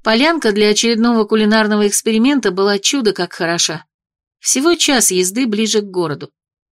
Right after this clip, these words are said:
Решили начать с малого, постепенно передвигаясь ближе к столице. Всё та же речка с застывшими у берегов тонкими хрупкими льдинками. Чистый новогодний нетронутый снег, словно с праздничной открытки.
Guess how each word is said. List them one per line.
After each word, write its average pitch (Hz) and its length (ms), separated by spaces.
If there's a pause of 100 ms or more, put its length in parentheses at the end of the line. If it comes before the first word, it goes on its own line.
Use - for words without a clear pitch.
Решили 208 420
начать 208 380
с - 100
малого, 220 420
постепенно 196 640
передвигаясь 185 640
ближе 190 320
к - 40
столице. 185 560 (680)
Всё - 240
та 330 240
же 311 160
речка 226 480
с 185 40
застывшими 208 640
у 196 120
берегов 214 540
тонкими 233 500
хрупкими 220 520
льдинками. 190 680 (580)
Чистый 233 460
новогодний 196 560
нетронутый 214 580
снег, 190 440
словно 185 340
с - 80
праздничной 185 580
открытки. 180 560